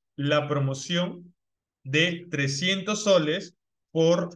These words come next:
dos meses. ¿ya? Pero eso es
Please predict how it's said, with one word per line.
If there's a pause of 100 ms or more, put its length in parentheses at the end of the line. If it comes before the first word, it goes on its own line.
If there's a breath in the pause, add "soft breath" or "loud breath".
(100)
dos
meses. (640)
¿ya? (460)
Pero
eso
es